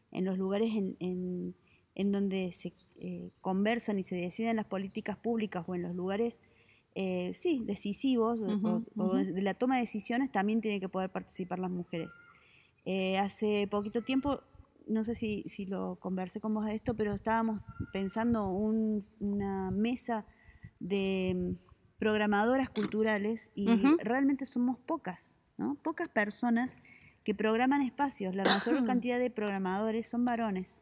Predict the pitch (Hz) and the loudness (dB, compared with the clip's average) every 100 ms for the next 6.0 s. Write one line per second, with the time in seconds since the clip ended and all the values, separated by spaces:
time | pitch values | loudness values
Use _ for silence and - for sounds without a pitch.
0 | _ - 226 214 214 - 269 226 202 233 | _ 0 4 6 4 4 4 6 8 8
1 | 233 226 220 247 262 220 240 220 196 196 | 8 4 2 2 2 4 4 4 2 0
2 | 190 185 165 180 185 - 175 208 202 185 | -2 -6 -4 -2 -4 2 4 6 6 4
3 | - 226 226 247 208 185 185 190 226 214 | 0 -2 2 2 2 0 -4 -4 -2 -2
4 | 214 214 196 190 - - 190 226 208 226 | -2 -2 -2 -2 -6 0 4 4 6 6
5 | 226 226 220 226 220 320 320 254 233 233 | 6 4 4 2 2 4 6 6 4 0